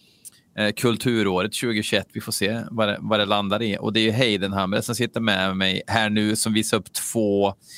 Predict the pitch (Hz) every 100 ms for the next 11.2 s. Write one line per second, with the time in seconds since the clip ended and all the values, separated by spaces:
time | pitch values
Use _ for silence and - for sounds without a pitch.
0 | - - - - - - 107 98 120 113
1 | 110 - 143 - 120 110 110 107 _ -
2 | 147 110 - - 113 - 113 113 107 104
3 | 104 107 55 - _ - - - 110 117
4 | 143 139 135 135 117 185 - - 98 113
5 | - 143 123 117 123 131 110 95 147 -
6 | 123 104 - 110 110 - 104 104 104 117
7 | 101 - - - - 175 143 - - -
8 | - 175 - - - - - - - -
9 | - _ _ _ _ _ _ _ _ _
10 | - - - - - - - - - -
11 | 196